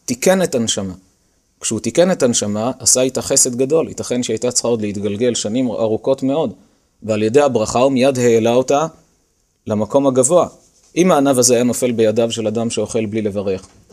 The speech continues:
אז הנשמה בצער צריכה להתגלגל שוב ושוב ולסבול בעולם. על ידי שהוא ברך, תיקן אותה והעלה אותה למעלה. ממילא, השכר הגדול שלו על החסד העצום שהוא עשה עם אותה נשמה, זה שכר שאי אפשר לתאר אותו ביחס לאחרים.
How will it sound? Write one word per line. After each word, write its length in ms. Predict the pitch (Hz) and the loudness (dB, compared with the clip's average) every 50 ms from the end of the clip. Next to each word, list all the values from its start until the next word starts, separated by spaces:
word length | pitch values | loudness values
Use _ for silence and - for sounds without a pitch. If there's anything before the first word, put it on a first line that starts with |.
| - _ _ _ | -20 _ _ _
אז 120 | - - | -6 -4
הנשמה 360 | - 117 117 - 147 147 160 165 | -2 -2 -2 -2 0 0 0 0
בצער 400 | 160 160 - - 170 160 147 117 | 0 0 2 2 2 2 2 0
צריכה 200 | - - 135 127 | -2 -4 -4 -2
להתגלגל 580 | 127 127 113 110 120 120 120 139 151 131 117 | -2 -4 -4 -2 -2 -2 0 0 0 0 -2
שוב 300 | - - - 143 143 117 | -2 -4 -4 -4 -4 -4
ושוב 340 | 113 107 - 147 160 156 123 | -4 -4 -4 -2 -4 -2 -4
ולסבול 440 | 113 107 104 - - 117 127 135 135 | -4 -4 -2 -4 -2 0 0 0 2
בעולם. 380 | 127 135 135 135 143 156 143 123 - - _ _ _ _ _ _ _ _ | 2 2 2 2 2 0 -4 -6 -10 -14 _ _ _ _ _ _ _ _
על 100 | - 107 | -6 -2
ידי 220 | 101 104 120 156 170 | 0 2 4 4 4
שהוא 200 | - 165 143 113 | 4 2 0 0
ברך, 320 | 110 101 95 123 156 - | 0 2 2 0 0 -2
תיקן 340 | - - 107 - 131 135 156 | -4 -6 -4 -2 -2 0 0
אותה 240 | 160 151 - 180 175 139 | 0 2 4 2 4 4
והעלה 280 | 120 110 110 113 127 | 2 2 2 2 2
אותה 220 | 131 135 131 - 113 | 2 2 2 0 0
למעלה. 380 | 110 110 110 113 107 101 95 90 - _ _ _ _ _ _ _ _ _ _ | 0 0 0 0 -2 -2 -4 -8 -12 _ _ _ _ _ _ _ _ _ _
ממילא, 480 | - 101 101 104 110 127 156 175 165 135 127 135 131 - - _ | -6 -4 0 2 4 4 4 4 4 4 2 2 0 -4 -8 _
השכר 440 | - 92 - - 101 - 143 147 147 | -2 0 0 0 0 -2 -2 0 2
הגדול 340 | 143 127 117 110 123 156 160 | 2 2 4 4 4 4 2
שלו 240 | 156 - 135 110 98 | 2 0 -2 -2 -2
על 80 | 98 | -4
החסד 440 | 98 - - - 160 - - 147 123 | -6 -4 -2 0 2 2 2 2 0
העצום 440 | 117 110 104 - - 170 - 131 110 | 0 0 0 0 0 0 0 -2 -2
שהוא 160 | - 107 104 | -2 -4 -2
עשה 180 | 101 - - 131 | 0 2 2 2
עם 140 | 127 113 107 | 0 -2 -2
אותה 180 | 104 - 120 | -4 -4 -4
נשמה, 400 | 117 113 - - 107 107 131 165 175 - _ _ _ _ _ _ - | -2 -4 -4 -6 -6 -6 -6 -6 -6 -10 _ _ _ _ _ _ -6
זה 220 | - 135 147 147 | -4 -2 0 2
שכר 340 | 127 - 127 - - 143 143 | 2 2 2 0 0 0 0
שאי 160 | 131 - 127 | 0 -2 -4
אפשר 200 | 123 123 - 131 | -6 -4 -2 -2
לתאר 300 | 117 110 104 - 101 107 | -2 -2 -2 -2 0 0
אותו 220 | 135 127 120 - 107 | 0 0 -2 -2 -4
ביחס 400 | 98 101 107 110 - 104 - - | -2 -4 -4 -4 -2 -2 -4 -4
לאחרים. 380 | 98 92 92 - 92 95 92 | -4 -6 -8 -8 -8 -8 -10